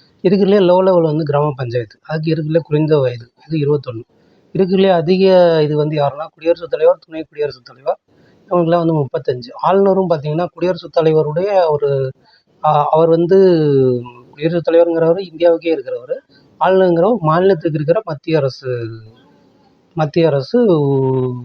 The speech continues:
பதவி வகிக்கும் ஒருவர். இப்ப வந்து பாத்தீங்க அப்படின்னா, குடியரசுத் தலைவர் கையெழுத்து இல்லாம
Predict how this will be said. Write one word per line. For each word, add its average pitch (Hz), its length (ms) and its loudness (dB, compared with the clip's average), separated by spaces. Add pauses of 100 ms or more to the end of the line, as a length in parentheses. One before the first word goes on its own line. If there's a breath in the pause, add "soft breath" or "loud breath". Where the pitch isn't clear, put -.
(1700)
பதவி 160 300 0
வகிக்கும் 147 320 0
ஒருவர். 135 400 -2
இப்ப 175 240 -2
வந்து 180 140 0 (100)
பாத்தீங்க 175 180 0
அப்படின்னா, 147 420 0 (100)
குடியரசுத் 190 540 -2
தலைவர் 170 540 -2 (480)
கையெழுத்து 165 460 -2
இல்லாம 170 460 -2